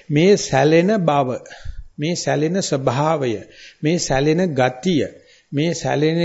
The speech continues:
සැලෙන භවයේ අත්‍යන්ත ලක්ෂණය කියලා එක භාව ලක්ෂණ, ස්වභාව ලක්ෂණ, අත්‍යන්ත ලක්ෂණ වශයෙන් බලනවනම්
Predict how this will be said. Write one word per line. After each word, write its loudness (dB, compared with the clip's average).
සැලෙන 2
භවයේ 2
අත්‍යන්ත 0
ලක්ෂණය 0
කියලා -2
එක 0
භාව 0
ලක්ෂණ, 0
ස්වභාව 0
ලක්ෂණ, 0
අත්‍යන්ත -2
ලක්ෂණ 0
වශයෙන් 0
බලනවනම් 2